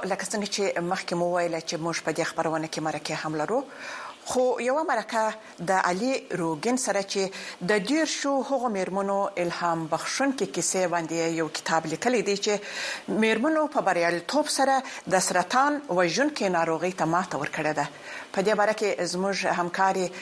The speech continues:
اه، شایستې سعادت لامې د علي روګن سره مرکه کړې ده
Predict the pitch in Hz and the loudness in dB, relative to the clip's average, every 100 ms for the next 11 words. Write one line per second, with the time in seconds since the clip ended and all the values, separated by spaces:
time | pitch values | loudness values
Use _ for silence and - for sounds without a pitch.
0 | - - 180 180 175 170 170 - 185 180 | -10 0 4 4 4 2 2 2 0 2
1 | 175 175 180 - 180 170 185 269 302 - | 2 2 0 0 2 4 4 2 0 -8
2 | - - 185 208 208 - - - - - | -10 -2 4 6 6 2 0 -2 -2 0
3 | - 196 226 302 285 180 233 226 240 208 | 2 4 6 4 4 2 0 0 2 4
4 | 202 - 170 160 160 - 294 277 233 226 | 4 2 2 2 2 2 2 4 4 4